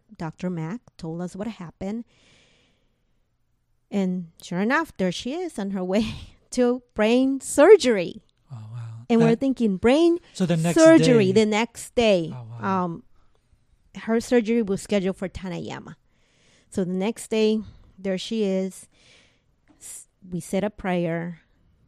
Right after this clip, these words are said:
Speaker 1: She's wheeled into the surgery room. It was the longest six hours that we waited. I mean,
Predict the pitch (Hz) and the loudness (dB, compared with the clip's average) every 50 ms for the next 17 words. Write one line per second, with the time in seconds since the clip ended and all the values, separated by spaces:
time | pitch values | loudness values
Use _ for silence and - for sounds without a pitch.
0 | _ _ _ - - - 190 180 160 147 175 151 175 185 196 202 208 196 196 208 | _ _ _ -20 -14 -12 -10 -10 -10 -10 -8 -6 -4 -2 -2 -4 -4 -6 -6 -8
1 | 202 202 196 - - - 196 180 196 196 190 185 - - 214 208 202 180 185 180 | -8 -8 -10 -10 -10 -10 -10 -8 -8 -8 -10 -10 -10 -10 -8 -8 -8 -8 -8 -8
2 | 175 170 165 160 156 165 165 165 165 165 180 185 - _ _ _ _ _ _ _ | -8 -8 -10 -10 -12 -12 -12 -12 -14 -14 -16 -18 -20 _ _ _ _ _ _ _
3 | _ - 226 214 220 233 220 254 254 233 220 214 202 180 185 185 202 196 202 202 | _ 0 0 2 2 0 -2 -2 -4 -4 -4 -2 -2 -2 0 0 0 0 -2 -2
4 | 202 185 - - _ _ _ _ _ - - - 208 185 - - - - _ _ | -4 -6 -12 -20 _ _ _ _ _ -8 -4 -2 -2 -2 -2 -8 -16 -18 _ _
5 | _ _ _ _ _ _ 208 196 196 202 196 196 196 202 180 170 156 180 180 165 | _ _ _ _ _ _ 0 0 2 2 0 -2 -2 -4 -6 -8 -12 -18 -14 -8
6 | - 185 175 165 - - _ _ _ _ _ _ - 190 180 214 214 190 165 156 | -4 -4 -4 -4 -6 -10 _ _ _ _ _ _ -8 -4 -2 0 0 -2 -4 -6
7 | - - - - - - - _ _ _ _ _ _ _ _ _ _ _ _ _ | -10 -10 -12 -14 -18 -20 -20 _ _ _ _ _ _ _ _ _ _ _ _ _
8 | _ _ _ _ 247 277 277 262 - | _ _ _ _ -4 -4 -2 -4 -4